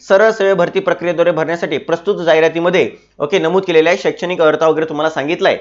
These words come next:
डिप्लोमा डिग्री, हे तुम्हाला एक काय दिलेलं आहे, लिंक दिली आहे. या लिंकवरून तुम्हाला हे सगळे फॉर्म भरायचे आहेत. पुढे बघा,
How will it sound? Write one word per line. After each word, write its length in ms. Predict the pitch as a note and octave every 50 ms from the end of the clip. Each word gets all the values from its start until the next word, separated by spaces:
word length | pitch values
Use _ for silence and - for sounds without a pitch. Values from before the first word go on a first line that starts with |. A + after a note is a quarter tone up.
| - - -
डिप्लोमा 360 | A#2+ C3+ C3+ C#3 D#3 D#3 F3+
डिग्री, 280 | G#3 G#3 G3 E3+ C3+ A#2 - - _ _ _
हे 60 | - E3+
तुम्हाला 300 | E3 F3 D#3+ E3 D#3+ E3
एक 120 | D#3+ -
काय 100 | D#3 D3+
दिलेलं 300 | C#3+ D#3 D#3 D#3 D#3 E3
आहे, 300 | F#3 F#3 - C3+ A#2+ C3
लिंक 200 | F#3 A3+ A3+ A3+
दिली 280 | G#3+ E3+ E3+ D3+ C#3+ C#3+
आहे. 260 | C#3 C3+ - - _ -
या 220 | A2+ D3 C#3 C3+
लिंकवरून 600 | C3+ B2+ D3 F#3+ G#3 G3+ D#3+ D#3 D3 D3 C#3+ B2
तुम्हाला 240 | C#3+ B2+ C3 C3 C#3+
हे 180 | C#3+ C#3+ D3+
सगळे 300 | C#3+ - C3+ A#2 C3+ C#3+
फॉर्म 300 | D3+ D3+ - B2 B2+ C3
भरायचे 680 | A#2 A2+ A2 G#2+ A2 G#2+ - F3+ G#3+ A#3 A#3 - _ _ _
आहेत. 420 | - A#2+ G#2 G#2 A2+ A#2 G#2+ - D3 B2 - - - _ _ _ _ _
पुढे 160 | D3 E3 E3+
बघा, 260 | D#3 D3+ A2 G2 E2+